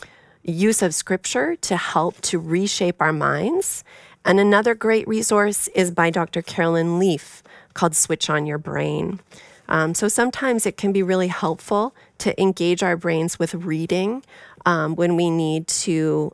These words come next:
um, just learn about a new topic. And I want you to remember that things will not always feel the way that they do right now if you're experiencing a depression.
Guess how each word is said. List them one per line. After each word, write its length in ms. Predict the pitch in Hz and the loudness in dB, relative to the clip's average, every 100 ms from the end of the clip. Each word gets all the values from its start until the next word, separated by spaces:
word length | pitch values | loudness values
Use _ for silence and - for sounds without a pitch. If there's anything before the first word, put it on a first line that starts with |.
| - | -4
um, 500 | 165 165 151 160 196 - | -2 -2 -4 -6 -10 -6
just 200 | 190 - | -4 -2
learn 300 | 165 151 156 | -2 -2 -2
about 280 | 165 156 160 | -4 -4 -4
a 80 | 160 | -4
new 180 | 156 151 | -4 -6
topic. 800 | - - 156 - - - - _ _ _ - - - - - _ _ | -6 -8 -8 -10 -10 -12 -20 _ _ _ -20 -20 -20 -20 -20 _ _
And 140 | 208 208 | 2 4
I 40 | |
want 220 | 208 220 | 4 2
you 80 | - | 0
to 60 | 240 | 0
remember 600 | 233 220 233 214 160 160 | 2 2 0 -2 -4 -2
that 240 | 175 165 | -2 -4
things 520 | - - 202 208 214 196 | -4 0 2 2 0 0
will 100 | 196 | 2
not 300 | 190 175 - | 2 2 0
always 400 | 170 170 180 - | -2 0 -4 -4
feel 340 | - 185 165 | -2 0 0
the 140 | 165 160 | -2 -2
way 140 | 156 | 0
that 180 | 156 - | -2 -2
they 140 | 160 | -4
do 360 | 160 156 147 147 | -4 -6 -4 -4
right 280 | 156 147 - | -4 -6 -6
now 460 | 143 139 131 151 - | -6 -6 -6 -10 -8
if 240 | 175 156 175 | -8 -4 -2
you're 180 | 151 | -2
experiencing 760 | 147 - - 143 135 143 - 160 | -2 -4 -4 -4 -4 -4 -4 -4
a 40 | 151 | -4
depression. 760 | 147 - - - 160 - 180 | -8 -8 -8 -8 -6 -6 -8